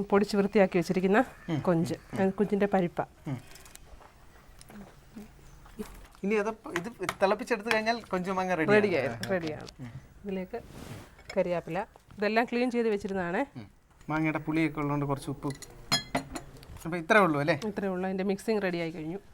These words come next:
Speaker 2: അപ്പൊ
Speaker 1: ഇനി
Speaker 2: ഇനി
Speaker 1: നമുക്ക്
Speaker 2: ഇത് തിളപ്പിച്ച് എടുത്ത്
Speaker 1: ഇനി
Speaker 2: നമുക്ക്
Speaker 1: കൂട്ടാൻ,
Speaker 2: കഴിക്കാം.
Speaker 1: കൂട്ടാൻ റെഡിയാവും.
Speaker 2: ആ, ശരി. അപ്പൊ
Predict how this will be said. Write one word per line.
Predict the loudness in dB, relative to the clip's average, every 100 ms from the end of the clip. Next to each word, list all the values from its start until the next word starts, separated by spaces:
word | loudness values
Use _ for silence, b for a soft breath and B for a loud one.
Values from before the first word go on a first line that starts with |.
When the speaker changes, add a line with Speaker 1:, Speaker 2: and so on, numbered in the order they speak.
| -14 0
Speaker 2:
അപ്പൊ | 4
Speaker 1:
ഇനി | 6
Speaker 2:
ഇനി | 8
Speaker 1:
നമുക്ക് | 8 6
Speaker 2:
ഇത് | 8
തിളപ്പിച്ച് | 10 10 6 0 0 -2 -8 -10 -8 -2 0
എടുത്ത് | 2 0
Speaker 1:
ഇനി | -2 -8 -18 -16 -6 0
Speaker 2:
നമുക്ക് | 0 2
Speaker 1:
കൂട്ടാൻ, | 2
Speaker 2:
കഴിക്കാം. | 2 -2 -10 -12
Speaker 1:
കൂട്ടാൻ | -6 -4
റെഡിയാവും. | -4 -6 -8 -12 -6
Speaker 2:
ആ, | -4 -4
ശരി. | -8 -12 -16 -18 -2
അപ്പൊ | 2